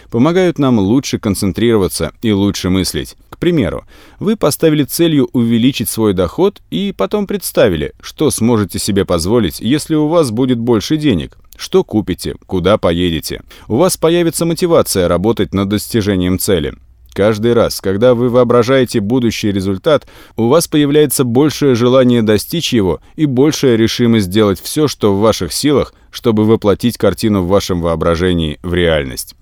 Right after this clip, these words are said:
Третий способ. Используйте силу положительных убеждений, чтобы запрограммировать своё подсознание. Перед началом каждого задания повторяйте про себя: «Приступай немедленно, приступай немедленно, приступай немедленно».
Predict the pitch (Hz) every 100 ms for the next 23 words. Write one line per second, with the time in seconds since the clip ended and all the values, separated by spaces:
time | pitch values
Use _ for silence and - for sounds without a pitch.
0 | _ _ 98 107 - 78 - 78 - -
1 | - _ _ _ - 101 - 135 165 180
2 | - 175 - 110 113 101 117 104 104 104
3 | 104 101 110 107 101 107 95 71 64 -
4 | - 170 160 143 156 165 147 123 110 120
5 | 117 104 - 98 92 - 98 - 95 92
6 | 82 69 58 - _ _ - 110 123 147
7 | 175 170 165 175 120 101 98 101 120 151
8 | 117 78 - 127 - 135 131 113 92 95
9 | 90 98 82 69 - 85 80 - 90 95
10 | 104 127 170 113 85 73 - - - 120
11 | - 127 110 143 156 160 170 190 131 101
12 | 85 62 - 131 - 147 - 202 196 196
13 | 196 139 101 82 64